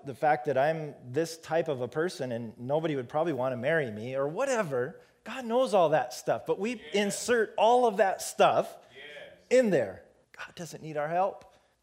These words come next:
Speaker 1: Man, I so clearly remember back twelve years ago, thirteen years ago, when God was really, the Holy Spirit was really speaking to me in regards to what he was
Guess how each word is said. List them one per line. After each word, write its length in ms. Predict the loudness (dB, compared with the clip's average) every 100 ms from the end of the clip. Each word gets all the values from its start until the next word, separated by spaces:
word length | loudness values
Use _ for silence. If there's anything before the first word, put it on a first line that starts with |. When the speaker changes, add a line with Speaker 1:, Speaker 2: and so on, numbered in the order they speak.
| -12
Speaker 1:
Man, 180 | -10
I 160 | -8 -8
so 340 | -8 -4 -2
clearly 400 | -2 -2 0 0
remember 400 | 0 -2 -2 -2
back 540 | 0 2 2 0 -6 -20 _ _ -4
twelve 280 | 0 2
years 220 | 2 0 0
ago, 340 | -4 -6 -8 -18 _
thirteen 380 | -6 -6 -8 -6
years 220 | -4 -2
ago, 320 | -2 -2 -4 -12 _ _ _ _
when 220 | -10 -8
God 220 | -2 0 0
was 340 | -2 -8 -16 _
really, 540 | -8 0 0 2 0
the 140 | -2 -4
Holy 180 | -4 -4
Spirit 260 | -4 -6
was 140 | -6 -6
really 320 | -4 -2 -4
speaking 540 | -8 -8 -8 -6 -10
to 100 | -10
me 140 | -10 -8
in 100 | -8
regards 520 | -6 0 0 -2 -8
to 160 | -12 -6
what 240 | -6 -6
he 140 | -8 -8
was 180 | -8